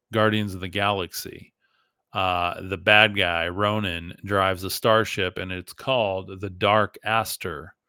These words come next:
That means the Dark Star. That's what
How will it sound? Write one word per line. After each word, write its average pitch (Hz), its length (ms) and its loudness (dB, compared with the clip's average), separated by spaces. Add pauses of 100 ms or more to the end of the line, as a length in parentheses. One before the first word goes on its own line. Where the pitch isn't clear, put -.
(480)
That 110 180 6
means 104 340 2
the 101 120 -2
Dark 87 320 0
Star. - 580 -2 (1160)
That's 92 300 -6
what 92 300 -4